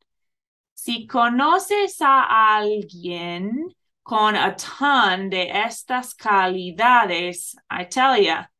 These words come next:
aléjate de him or her quickly.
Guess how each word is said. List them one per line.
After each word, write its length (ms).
aléjate 1300
de 180
him 280
or 100
her 520
quickly. 600